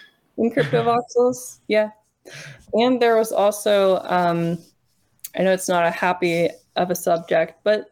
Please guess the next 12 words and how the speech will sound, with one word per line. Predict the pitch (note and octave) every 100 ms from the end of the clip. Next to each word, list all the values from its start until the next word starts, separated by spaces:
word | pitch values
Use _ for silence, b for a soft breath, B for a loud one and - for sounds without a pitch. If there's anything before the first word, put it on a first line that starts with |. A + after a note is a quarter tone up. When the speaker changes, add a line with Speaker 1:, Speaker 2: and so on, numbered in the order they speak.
| _
Speaker 1:
but | - G3+
one | B3
of | D4+
the | D4
parties | - A3+ A#3 B3+
was | A3 A3
actually | A3 G#3+ - G#3
happy | G3 F3 G3
because, | F#3+ F#3+ F#3+ E3+ F#3 - b b b b b b b -
uh, | F#3 F#3 F3+ F3+ - - -
it | F#3+
was, | F#3+ F#3+ F3+ -